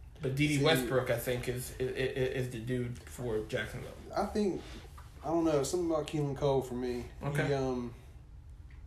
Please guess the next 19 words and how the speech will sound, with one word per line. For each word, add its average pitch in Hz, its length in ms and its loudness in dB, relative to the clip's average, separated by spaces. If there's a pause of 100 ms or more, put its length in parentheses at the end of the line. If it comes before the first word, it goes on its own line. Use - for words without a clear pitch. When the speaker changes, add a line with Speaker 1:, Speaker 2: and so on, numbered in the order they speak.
(260)
Speaker 2:
he 123 100 -2
wasn't, 131 380 4
like, 113 160 -4
a 107 60 -2
highly 120 520 0
drafted 117 540 -4
player, 131 540 0 (500)
but 123 680 -2 (1120)
I 127 80 -4
just, 127 360 -6
like, 123 260 -2
when 127 160 -6
he's 139 160 -4
on 131 160 0
the 120 80 -4
field, 123 340 -2
he 123 80 -4
seems 123 380 -6 (120)
to 117 360 -6